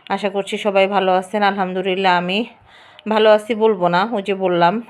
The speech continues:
হাতের ব্যথায় মানে সারা রাত এক ফোঁটাও ঘুমাই নাই, আজান অবধি একদম জেগেছিলাম।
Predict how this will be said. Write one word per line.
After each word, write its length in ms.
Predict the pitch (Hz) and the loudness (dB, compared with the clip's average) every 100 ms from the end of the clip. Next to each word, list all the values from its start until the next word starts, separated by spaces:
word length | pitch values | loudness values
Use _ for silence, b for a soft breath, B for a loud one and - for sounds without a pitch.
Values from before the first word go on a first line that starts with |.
| - | -4
হাতের 320 | 160 190 180 | -2 0 0
ব্যথায় 440 | 170 160 - 185 175 - | 2 2 2 -2 -2 -4
মানে 240 | 170 160 | -2 -2
সারা 300 | 160 180 175 | -2 2 2
রাত 300 | 165 175 165 | 4 2 2
এক 200 | 170 165 - | 0 -2 -8
ফোঁটাও 340 | 196 214 220 | -2 2 2
ঘুমাই 360 | 208 190 156 143 | 2 -2 -4 -4
নাই, 240 | 135 127 B B B - | -8 -10 B B B -2
আজান 340 | 175 180 190 | 0 4 2
অবধি 280 | 185 175 185 | 2 0 0
একদম 340 | 170 165 170 | 0 0 -4
জেগেছিলাম। 680 | 170 180 175 165 160 147 151 | 0 0 0 -4 -6 -6 -6